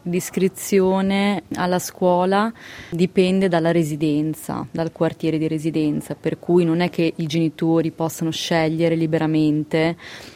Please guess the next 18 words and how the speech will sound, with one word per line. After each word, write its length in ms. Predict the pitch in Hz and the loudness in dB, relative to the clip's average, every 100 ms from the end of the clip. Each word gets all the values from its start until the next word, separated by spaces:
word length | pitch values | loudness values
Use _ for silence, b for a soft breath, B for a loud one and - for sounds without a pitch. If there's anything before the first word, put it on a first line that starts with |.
| - | -8
eh, 160 | - 160 | -4 0
dove 280 | 165 175 175 | 2 2 2
mandare, 480 | 160 160 160 165 | 2 2 2 0
diciamo, 240 | 160 - 160 | -2 -2 -2
i 40 | |
propri 280 | 147 160 202 | -2 -2 -2
figli, 480 | - 160 151 156 175 | -2 -6 -4 -2 -2
ma 160 | 165 156 | 0 -2
questo 380 | - 156 - | -2 -4 -4
avviene 240 | 165 160 160 | -2 0 0
in 60 | |
automatico 460 | 151 151 151 143 - | 0 -2 -4 -6 -10
sulla 240 | - 160 | -6 -4
base 380 | 147 143 143 151 | -4 -4 -4 -6
della, 580 | 143 147 147 147 147 143 | -4 -2 -2 -2 -4 -6
della 320 | - 156 151 151 | -6 -4 -4 -2
residen-, 480 | 156 139 151 143 - | -4 -4 -2 -2 0
della, 180 | 165 | 2